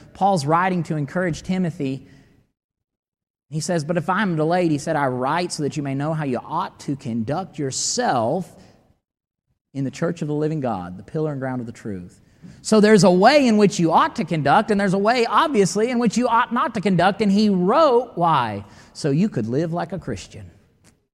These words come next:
And so today we have the holy word of God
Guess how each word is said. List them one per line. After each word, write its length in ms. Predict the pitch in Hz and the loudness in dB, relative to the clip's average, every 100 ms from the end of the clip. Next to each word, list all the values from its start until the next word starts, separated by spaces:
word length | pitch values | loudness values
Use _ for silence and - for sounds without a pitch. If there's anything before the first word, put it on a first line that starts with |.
| _ _ _ _ _ | _ _ _ _ _
And 100 | 117 | -12
so 160 | - 202 | -2 0
today 300 | 202 180 170 | 2 2 2
we 140 | 175 156 | 2 2
have 280 | 147 147 | 0 -2
the 280 | 143 135 127 - - _ _ _ _ _ _ _ _ _ _ _ - - _ | 0 0 0 -6 -20 _ _ _ _ _ _ _ _ _ _ _ -20 -20 _
holy 360 | - 196 220 214 | -2 2 4 4
word 300 | 185 196 190 | 2 0 0
of 120 | 160 | -2
God 540 | 131 120 107 95 87 | -2 0 0 -2 -6